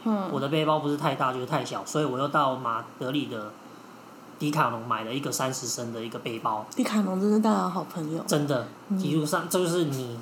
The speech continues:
Speaker 2: 坏掉不会心疼。
Speaker 1: 环游世界需要迪卡侬的帮助。
Speaker 2: 真的，有迪卡侬就是幸福。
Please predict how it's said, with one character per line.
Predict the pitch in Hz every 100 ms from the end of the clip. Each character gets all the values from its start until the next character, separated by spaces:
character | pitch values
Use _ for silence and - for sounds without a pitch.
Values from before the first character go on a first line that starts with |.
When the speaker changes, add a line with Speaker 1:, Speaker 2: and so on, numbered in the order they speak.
| 123 -
Speaker 2:
坏 | - 156
掉 | 180
不 | 139
会 | 135
心 | 127 131
疼。 | 147
Speaker 1:
环 | 294
游 | 285
世 | 262 294 277
界 | 277 240
需 | 220 240
要 | 226
迪 | 220 208
卡 | 202 185
侬 | 165
的 | 170
帮 | 165 165 175
助。 | 190 180 202 -
Speaker 2:
真 | 135 131
的， | 120
有 | 127
迪 | 120 147
卡 | 139 123
侬 | 117
就 | 127
是 |
幸 | 127 147 120
福。 | -